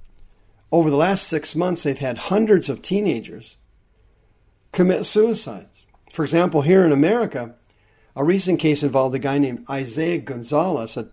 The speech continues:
in Texas. He was a teenager. He s-, live streamed his suicide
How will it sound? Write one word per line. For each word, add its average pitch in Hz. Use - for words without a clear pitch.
in 120
Texas. -
He 175
was 147
a 143
teenager. 180
He 151
s-, 147
live 185
streamed 196
his 143
suicide 156